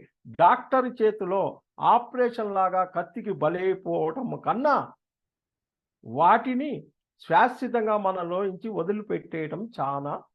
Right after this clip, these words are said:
సులభము. ఇక్కడ మంచి పాయింట్ ఇచ్చింది ఆమె. క్రోధము వల్ల ఏమైతే ద్వేషభావాలు కుళ్ళిపోయి శరీరంలో గడ్డలుగా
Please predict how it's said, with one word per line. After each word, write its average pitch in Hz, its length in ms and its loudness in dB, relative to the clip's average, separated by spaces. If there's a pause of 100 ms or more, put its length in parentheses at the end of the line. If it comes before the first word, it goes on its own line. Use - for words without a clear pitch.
(260)
సులభము. 127 680 -6 (1120)
ఇక్కడ 123 260 -12
మంచి 170 420 -8
పాయింట్ 175 380 -2
ఇచ్చింది 156 320 -10
ఆమె. 117 200 -8 (840)
క్రోధము 208 520 2
వల్ల 175 240 2 (960)
ఏమైతే 233 480 -2 (840)
ద్వేషభావాలు 202 920 2
కుళ్ళిపోయి 202 640 -2
శరీరంలో 185 640 -4
గడ్డలుగా 160 640 0